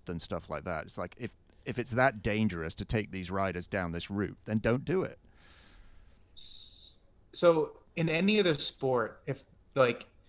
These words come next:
Speaker 2: let's say the N B A, if all of the basketball players were like, "We're not playing until you fix this issue," there would be no season. Maybe they would bring in scabs,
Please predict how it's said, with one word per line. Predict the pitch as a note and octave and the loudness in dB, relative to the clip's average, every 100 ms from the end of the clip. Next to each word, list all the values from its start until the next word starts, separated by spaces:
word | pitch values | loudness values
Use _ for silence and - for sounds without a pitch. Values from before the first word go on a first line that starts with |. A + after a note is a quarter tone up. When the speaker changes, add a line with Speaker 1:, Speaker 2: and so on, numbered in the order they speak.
| - | 0
Speaker 2:
let's | D3 - | 2 4
say | D#3 | 4
the | C#3 | 4
N | C3 | 2
B | B2+ A#2 | 0 0
A, | G#2 G#2+ | 0 -2
if | A#2 | 2
all | D3+ | 4
of | F3 | 6
the | |
basketball | C#3+ C#3 - B2+ | 8 6 6 0
players | - A#2 A2+ A#2 | 0 0 0 0
were | B2 | 2
like, | A#2+ A#2 | 2 0
"We're | A#2+ C3+ | 4 6
not | D#3+ E3 | 6 6
playing | D3 C3+ A#2+ | 4 6 4
until | A2+ - | 2 -2
you | A#2 | -4
fix | A2 B2+ B2 | 0 0 0
this | - B2 B2+ | 0 -2 -2
issue," | A#2+ - F#2+ F#2 G#2 - - - | -2 -4 -6 -6 -10 -16 -20 4
there | C#3 | 6
would | D3+ C#3+ | 6 6
be | D3 | 4
no | C3+ B2+ | 4 4
season. | B2 A#2+ G#2+ - - - - - | 2 -2 -6 -8 -14 -20 -16 4
Maybe | C3 C#3+ | 8 8
they | D3 C#3+ | 10 10
would | C#3+ C3+ | 8 8
bring | C3 B2 | 4 4
in | G#2+ | 0
scabs, | - D3 C3+ C3 B2 - | 2 6 6 6 4 -2